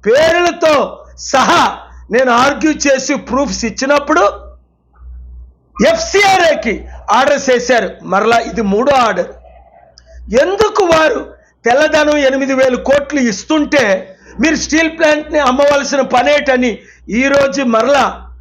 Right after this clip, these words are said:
నేను కోర్టులో ఆర్గ్యూ చేశాను. మరలా ఆర్డర్స్ అయ్యాయి. మరలా ఫైనల్ ఆర్డర్స్ ఒక కేసులో మంగళవారం,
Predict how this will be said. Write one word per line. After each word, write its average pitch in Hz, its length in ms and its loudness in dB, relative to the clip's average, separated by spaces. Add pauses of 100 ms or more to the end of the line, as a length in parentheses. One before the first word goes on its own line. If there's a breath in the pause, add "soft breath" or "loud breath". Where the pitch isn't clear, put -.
(280)
నేను 226 180 0 (120)
కోర్టులో 247 360 0
ఆర్గ్యూ 226 380 2 (140)
చేశాను. 277 420 0 (680 soft breath)
మరలా 233 280 2
ఆర్డర్స్ 214 540 0
అయ్యాయి. 320 360 2 (500 soft breath)
మరలా 277 260 2
ఫైనల్ 269 420 0
ఆర్డర్స్ 247 420 0
ఒక 214 260 0 (100)
కేసులో 226 360 0
మంగళవారం, 262 640 2